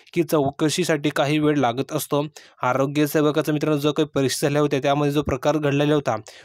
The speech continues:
तो तुम्हाला सांगायची आवश्यकता नाही, तर त्याची चौकशी होणार होती. ती चौकशी झाल्याच्या नंतर जो काही संपूर्ण अहवाल असेल तो मित्रांनो आरोग्य विभागाला त्या ठिकाणी प्राप्त होणार आहे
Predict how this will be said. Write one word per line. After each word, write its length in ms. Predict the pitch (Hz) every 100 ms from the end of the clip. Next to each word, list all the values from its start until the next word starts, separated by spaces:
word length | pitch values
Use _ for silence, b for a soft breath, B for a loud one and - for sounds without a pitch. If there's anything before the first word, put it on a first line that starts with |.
| -
तो 40 |
तुम्हाला 260 | 147 151 151
सांगायची 380 | 143 135 127 156
आवश्यकता 380 | 139 123 120 135
नाही, 180 | 113 107 B B -
तर 80 |
त्याची 280 | 139 143 170
चौकशी 420 | 156 151 127 147
होणार 320 | 165 139 135 143
होती. 260 | 139 147 160 B B -
ती 60 |
चौकशी 440 | 147 156 143 165 190
झाल्याच्या 420 | 151 147 160 185
नंतर 240 | 175 147
जो 180 | 139 160
काही 160 | 160 175
संपूर्ण 360 | 160 147 156
अहवाल 340 | 170 147 143 151
असेल 280 | 160 139 110 B B -
तो 80 | 180
मित्रांनो 360 | 180 175 180 180
आरोग्य 380 | 139 135 139 147
विभागाला 240 | 147 147
त्या 100 | 143
ठिकाणी 260 | 143 143 147
प्राप्त 260 | 139 127 -
होणार 300 | 135 135 131
आहे 120 | 147